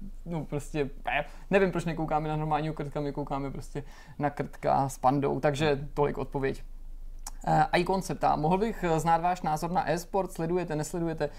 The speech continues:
Dá se to přirovnat ke sportovnímu prostředí?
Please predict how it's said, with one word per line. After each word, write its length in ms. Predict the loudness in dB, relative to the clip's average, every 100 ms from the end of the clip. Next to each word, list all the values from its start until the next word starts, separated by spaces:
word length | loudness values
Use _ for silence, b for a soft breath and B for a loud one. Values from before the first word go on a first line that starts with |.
| B 0
Dá 100 | 0
se 120 | 0
to 100 | -2
přirovnat 460 | 0 0 0 -2
ke 100 | -4
sportovnímu 540 | -6 -6 -4 -2 -2 -2
prostředí? 600 | -2 -4 -6 -6 -6